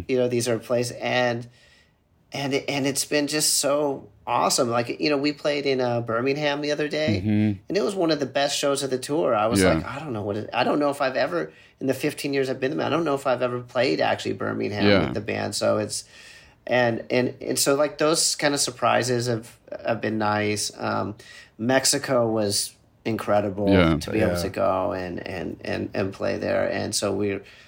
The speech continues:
Speaker 1: we're hoping, you know, and have four sold out shows.
Speaker 2: Yeah.
Speaker 1: Just, and we, you know, we could have done more, and, and it was just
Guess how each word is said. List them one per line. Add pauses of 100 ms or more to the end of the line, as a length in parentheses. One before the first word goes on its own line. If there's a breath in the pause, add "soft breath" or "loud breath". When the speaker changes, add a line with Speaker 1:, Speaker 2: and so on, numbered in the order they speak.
(180 loud breath)
Speaker 1:
we're
hoping,
you
know,
and
have
four
sold
out
shows.
Speaker 2:
Yeah. (220)
Speaker 1:
Just,
and
we,
you
know,
we
could
have
done
more,
and,
and
it
was
just